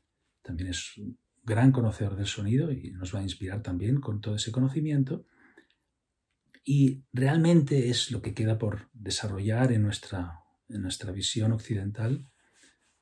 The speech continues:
de, de la vida. El sonido, que es lo último que va a entrar, porque se perdió en ese, en la noche de los tiempos y quedó como relegado,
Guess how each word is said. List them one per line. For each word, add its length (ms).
de, 640
de 140
la 100
vida. 200
El 80
sonido, 480
que 100
es 340
lo 80
último 320
que 100
va 60
a 40
entrar, 460
porque 240
se 180
perdió 800
en 180
ese, 560
en 220
la 120
noche 240
de 60
los 160
tiempos 720
y 100
quedó 260
como 340
relegado, 720